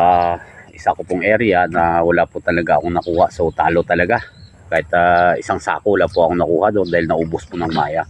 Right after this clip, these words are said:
So, kailangan po, eh, makasabog tanim na po tayo doon para makapagsabay po.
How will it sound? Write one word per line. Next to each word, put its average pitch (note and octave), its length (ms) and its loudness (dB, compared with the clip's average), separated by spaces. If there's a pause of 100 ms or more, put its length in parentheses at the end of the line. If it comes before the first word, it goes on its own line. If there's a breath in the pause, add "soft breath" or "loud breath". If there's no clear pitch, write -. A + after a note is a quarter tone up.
(1300 loud breath)
So, D#2+ 160 -2
kailangan E2+ 480 0
po, D2+ 160 0
eh, D#2+ 100 0
makasabog E2 1300 0
tanim E2 300 -4
na E2+ 100 -6
po - 60 -20
tayo F#2 240 -2 (100)
doon G2+ 140 -2
para E2+ 160 2
makapagsabay E2+ 880 -2
po. - 180 0